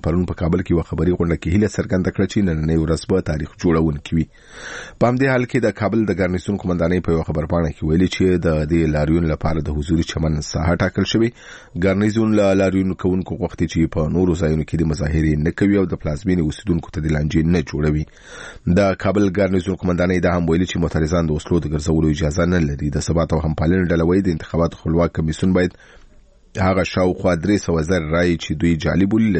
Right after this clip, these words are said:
سیستم څخه وباسي، خو د انتخاباتو خپلواک کمیسون وایي چې د قانون پر خلاف کار نشي کولی. له ازادۍ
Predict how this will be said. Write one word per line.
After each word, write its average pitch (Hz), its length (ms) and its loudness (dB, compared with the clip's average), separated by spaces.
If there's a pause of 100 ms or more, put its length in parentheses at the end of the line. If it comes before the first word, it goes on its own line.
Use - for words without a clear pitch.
سیستم - 220 -4
څخه - 220 -8
وباسي، 98 360 2
خو 92 60 -2
د 82 140 -2
انتخاباتو 82 460 -4
خپلواک 85 380 0
کمیسون 82 340 -2
وایي 98 220 4
چې 113 80 -2 (720)
د 80 200 4 (140)
قانون 85 280 2
پر 80 220 -2 (140)
خلاف 85 420 0 (200)
کار 78 420 -2
نشي 78 480 -2
کولی. 78 420 0 (1600)
له 82 200 2 (240)
ازادۍ 98 300 0